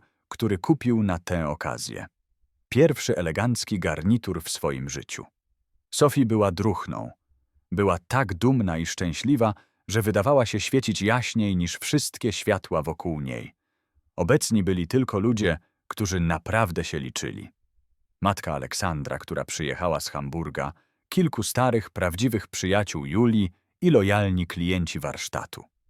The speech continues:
Nie było dziennikarzy ani kamer, a Julia nigdy nie była tak szczęśliwa. Podczas uroczystości Aleksander wygłosił przemówienie, którego nikt nigdy nie zapomni. Opowiedział o Sylwestra, kiedy zobaczył piękną kobietę o najsmutniejszych oczach,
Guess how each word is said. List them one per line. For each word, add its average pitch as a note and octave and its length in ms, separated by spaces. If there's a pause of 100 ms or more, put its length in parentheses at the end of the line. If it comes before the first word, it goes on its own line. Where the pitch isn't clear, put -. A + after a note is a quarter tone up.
(540)
Nie B2 140
było F2+ 240
dziennikarzy D#2 800
ani C2+ 200
kamer, D2+ 460 (340)
a G2+ 100
Julia C#3 420
nigdy G#2+ 380
nie E2+ 140
była F#2+ 220
tak - 180
szczęśliwa. C#2+ 760 (720)
Podczas - 440
uroczystości G#2+ 800
Aleksander G2 720
wygłosił F#2+ 500
przemówienie, F#2+ 680
którego F2 400
nikt G#2+ 400
nigdy A2 400
nie G#2 140
zapomni. C#2 640 (260)
Opowiedział B2+ 480
o G#2 60
Sylwestra, E2+ 640
kiedy E2 240
zobaczył E2 600
piękną D3+ 720
kobietę C#2+ 580
o F2 120
najsmutniejszych F2+ 1000
oczach, G#2 420